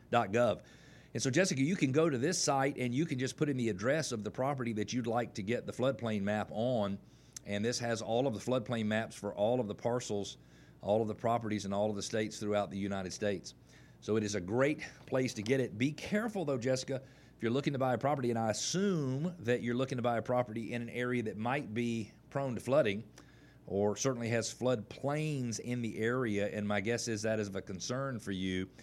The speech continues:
And just understand that when you have floodplain on the property, it does not mean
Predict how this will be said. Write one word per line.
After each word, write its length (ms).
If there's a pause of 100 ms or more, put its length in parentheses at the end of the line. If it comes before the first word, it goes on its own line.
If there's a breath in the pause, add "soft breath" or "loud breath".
(340 loud breath)
And 80
just 180
understand 640
that 120
when 280
you 140
have 280
floodplain 560
on 220
the 80
property, 480
it 80
does 160
not 300
mean 640